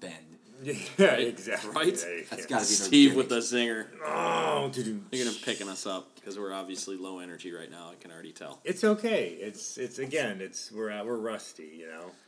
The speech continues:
Speaker 2: We
Speaker 3: Speaking of the pick-me-up, uh, you know, every week we have a, what we call Brew of the Week, and I guess technically that still works,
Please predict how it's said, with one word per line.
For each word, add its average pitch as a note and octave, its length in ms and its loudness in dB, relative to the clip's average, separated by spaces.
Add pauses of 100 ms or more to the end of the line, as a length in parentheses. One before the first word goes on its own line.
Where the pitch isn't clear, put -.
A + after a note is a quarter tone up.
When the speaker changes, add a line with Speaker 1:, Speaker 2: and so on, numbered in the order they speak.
(260)
Speaker 2:
We A2 100 -6
Speaker 3:
Speaking B3 260 -2
of C#3+ 40 0
the A#2 60 -2
pick-me-up, G2 640 -6 (320)
uh, G2 600 -4 (760)
you E3 120 -8
know, C3+ 100 0
every C#3+ 200 0
week C3 220 0
we B2 100 -6
have A2+ 280 -4
a, G2+ 360 0
what F#2+ 180 -2
we G2+ 80 -6
call G2 380 -6
Brew G2+ 440 -4
of F#2 140 -6
the F2+ 80 -6
Week, F2 420 -8 (140)
and F#2 200 -10
I F#2 80 -6
guess F#2+ 200 -6
technically G#2 560 -6
that F2 280 -10
still C3+ 1040 -2
works, F#2+ 600 -6